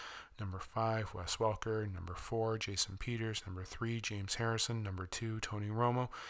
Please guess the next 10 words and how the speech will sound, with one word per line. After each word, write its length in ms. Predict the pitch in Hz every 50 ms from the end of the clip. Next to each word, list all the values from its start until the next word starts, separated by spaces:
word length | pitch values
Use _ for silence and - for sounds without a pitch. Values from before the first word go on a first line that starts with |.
| - - - - -
And 200 | - 123 127 123
number 260 | 120 117 117 113 117
one, 420 | 113 101 95 101 104 104 101 98 92 90
Antonio 640 | 90 90 - - - 104 104 107 107 110 110 107 101
Gates. 480 | - - 101 104 104 101 - - - - - - - - - - -
And 120 | 104 98
like 160 | 90 90 87 -
I 60 | 101
talked 300 | - 104 101 98 - -
about, 300 | 98 101 104 104 101